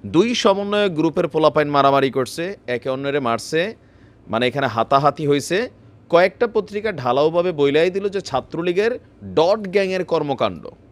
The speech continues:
তো ছাত্রলীগরে কি ফাঁসাইতে গেছিলেন নাকি, মানে বিষয়টা বুঝলাম না।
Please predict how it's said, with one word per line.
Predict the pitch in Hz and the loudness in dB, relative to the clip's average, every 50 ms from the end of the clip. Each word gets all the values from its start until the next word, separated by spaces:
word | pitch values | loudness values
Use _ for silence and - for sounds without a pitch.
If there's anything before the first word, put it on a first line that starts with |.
| - - - - - - - - - _ _ - - - - - - | -20 -20 -20 -20 -20 -20 -20 -20 -20 _ _ -20 -20 -20 -20 -14 -14
তো | 117 | -12
ছাত্রলীগরে | - - - 139 120 - - - 160 175 175 165 175 180 | -8 -4 0 0 0 0 0 -6 -2 -2 -2 0 -2 -6
কি | 165 175 170 | -4 -4 -6
ফাঁসাইতে | - 135 110 107 - 131 127 127 143 | -2 -2 -2 -2 -2 -4 -4 -4 -4
গেছিলেন | 139 143 135 - 151 151 165 160 123 | -4 -4 -4 -4 -4 -4 -4 -4 -4
নাকি, | 95 95 98 98 - 113 | -6 -8 -8 -8 -8 -8
মানে | 110 113 113 | -8 -6 -6
বিষয়টা | 107 110 - - 139 147 | -8 -8 -8 -6 -6 -6
বুঝলাম | 120 107 107 104 127 123 113 90 | -4 -6 -6 -4 -4 -4 -4 -6
না। | 73 58 | -10 -14